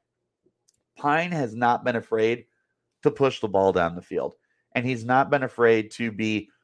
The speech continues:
one of the more important players on the offense compared to, like, Trenton Bourguet,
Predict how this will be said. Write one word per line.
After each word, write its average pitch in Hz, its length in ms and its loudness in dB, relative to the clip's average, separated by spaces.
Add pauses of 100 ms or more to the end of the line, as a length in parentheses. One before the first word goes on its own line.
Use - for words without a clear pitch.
(180)
one 127 200 -2
of 120 80 -4
the 117 80 0
more 110 560 0
important 110 640 -4
players 107 560 4
on 104 160 -4
the 101 100 -6
offense 98 760 -2 (140)
compared 123 520 2
to, 117 200 -2
like, 98 240 2
Trenton 127 300 -4
Bourguet, 110 500 4